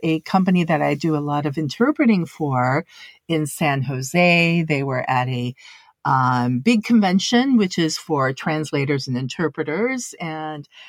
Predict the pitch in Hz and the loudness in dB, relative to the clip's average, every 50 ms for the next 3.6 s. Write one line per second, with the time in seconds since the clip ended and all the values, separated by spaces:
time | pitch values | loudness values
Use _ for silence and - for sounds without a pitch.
0 | - _ - 196 190 180 - 196 196 202 202 - 202 202 196 190 185 190 208 220 | -20 _ -2 0 0 0 2 4 4 4 4 4 2 2 2 2 2 2 4 2
1 | 247 277 294 - 190 185 170 170 170 165 165 165 165 - - - 160 147 - - | 2 2 0 0 0 2 2 2 2 2 0 -2 -6 -8 -8 -6 -6 -6 -6 -6
2 | 139 113 110 - - - - _ _ _ _ - 143 135 - - - - - 262 | -6 -6 -6 -8 -12 -20 -20 _ _ _ _ -6 -6 -6 -6 -8 -12 -6 -4 -2
3 | 269 277 277 277 - - - 220 220 220 220 226 | 0 0 -2 -2 -4 -4 0 2 4 4 4 2